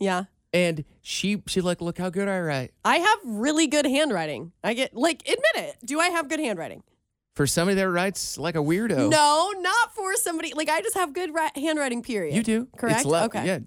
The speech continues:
Speaker 1: Yeah.
Speaker 2: I can
Speaker 1: It's
Speaker 2: read
Speaker 1: luck?
Speaker 2: it.
Speaker 1: <laughs> Or what?
Speaker 2: No, I was gonna say le-,
Speaker 1: You
Speaker 2: le-,
Speaker 1: said
Speaker 2: legible,
Speaker 1: legible.
Speaker 2: but I can't say it.
Speaker 1: <laughs>
Speaker 2: So I said, "I don't wanna be the person getting made fun of in, in, in this." So, um, so what's up with that? Why do you, why do you, why do you, um, um, write
Speaker 1: Do
Speaker 2: like
Speaker 1: that?
Speaker 2: you have a claw?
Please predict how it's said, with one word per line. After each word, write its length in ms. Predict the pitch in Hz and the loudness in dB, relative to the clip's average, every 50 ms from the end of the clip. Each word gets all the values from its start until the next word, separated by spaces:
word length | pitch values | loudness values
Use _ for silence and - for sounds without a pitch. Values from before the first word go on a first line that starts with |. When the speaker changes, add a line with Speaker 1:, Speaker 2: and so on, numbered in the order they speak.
| - _ | -12 _
Speaker 1:
Yeah. 180 | - 220 196 - - | -4 -4 -4 -4 -4
Speaker 2:
I 40 | - 220 | -2 0
can 40 | 214 | 0
Speaker 1:
It's 80 | 170 147 | 0 2
Speaker 2:
read 100 | - - | 2 2
Speaker 1:
luck? 260 | 226 - - - - - _ - | 2 2 0 -2 -8 -20 _ -12
Speaker 2:
it. 140 | 285 254 - | -10 -6 -4
Speaker 1:
<laughs> 0 | |
Or 120 | 254 214 220 254 | -4 -4 -2 -2
what? 160 | - 330 - | -2 -2 0
Speaker 2:
No, 100 | 143 151 | 0 2
I 100 | 151 151 | 2 2
was 100 | 147 139 143 | 2 2 0
gonna 100 | 160 143 | 0 0
say 160 | - 156 143 | 2 2 2
le-, 200 | 131 123 135 131 | 4 4 4 4
Speaker 1:
You 160 | 135 139 135 | 4 4 4
Speaker 2:
le-, 100 | 135 139 | 4 4
Speaker 1:
said 100 | - - | 2 2
Speaker 2:
legible, 440 | - 143 147 147 143 131 147 139 139 | 4 4 4 6 6 6 6 6 6
Speaker 1:
legible. 240 | 131 131 127 127 123 | 6 6 6 6 8
Speaker 2:
but 120 | 123 127 | 6 6
I 60 | 127 120 | 4 4
can't 240 | - 156 135 127 | 2 2 2 2
say 180 | - - 131 117 | 2 0 0 0
it. 120 | 98 - - | -2 -4 -6
Speaker 1:
<laughs> 60 | - | -4
Speaker 2:
So 260 | - 127 123 120 117 - - - - - _ - | -2 0 0 0 -2 -4 -10 -20 -20 -20 _ -8
I 40 | 139 | -4
said, 120 | 135 143 135 | -2 0 0
"I 60 | 139 | 2
don't 120 | 143 147 143 | 2 0 0
wanna 120 | 139 139 | 0 0
be 120 | 120 135 | 0 -2
the 80 | 120 117 | -2 -4
person 280 | - 127 131 113 - 120 | -4 -4 -4 -4 -2 -2
getting 140 | 127 - | -2 -2
made 180 | 120 117 113 - | 0 -2 -2 -2
fun 140 | - 135 131 | -2 -4 -4
of 80 | 113 110 | -2 -4
in, 240 | 110 104 107 104 - - 87 - - - | -6 -6 -8 -10 -10 -12 -16 -18 -10 -6
in, 280 | 113 113 113 107 120 113 | -2 -2 -2 -2 -2 -2
in 140 | 110 110 110 | -2 0 0
this." 260 | 110 107 101 - - 95 - - - - - - | 0 0 -2 -4 -8 -12 -12 -14 -18 -20 -20 -18
So, 400 | - - - 180 165 160 147 127 - - - | -8 -2 2 2 2 2 0 -2 -6 -6 -4
um, 360 | 151 156 156 151 135 123 117 131 - | -2 0 0 0 0 0 -2 -4 -2
so 160 | - 175 170 | -2 0 0
what's 240 | 165 170 190 - 208 | 2 2 0 2 0
up 100 | 190 - | -2 -2
with 120 | 214 - | -4 -4
that? 240 | - 147 127 82 - - | -2 -2 -2 -4 -4 -4
Why 140 | 135 143 | -2 -2
do 60 | 156 156 | -2 -2
you, 80 | 147 | -4
why 180 | - 139 143 156 | -4 -2 -2 -2
do 60 | 165 | -2
you, 200 | 165 170 156 131 - - - - - - | -2 -4 -4 -6 -10 -14 -20 -20 -20 -12
why 180 | - 160 165 170 | -6 -4 -2 -2
do 40 | 180 | -2
you, 220 | 185 185 175 - - - - - | -4 -6 -6 -8 -12 -14 -8 -4
um, 260 | 170 160 143 139 - - - - - - 160 - - - | -2 -2 -2 -2 -4 -8 -12 -14 -16 -16 -18 -20 -10 -8
um, 380 | 143 143 135 131 120 113 - - - - - - - - - - - - | -4 -4 -2 -2 -2 -2 -4 -8 -12 -20 -20 -20 -20 -18 -18 -20 -8 -2
write 240 | 131 139 - - - | 0 2 2 2 2
Speaker 1:
Do 60 | 165 | 0
Speaker 2:
like 100 | 156 - | 0 0
Speaker 1:
that? 40 | 165 | 2
Speaker 2:
you 40 | |
have 80 | 156 143 | 0 0
a 60 | 143 | -2
claw? 340 | - - 147 143 143 131 123 | -4 -4 -4 -4 -4 -4 -6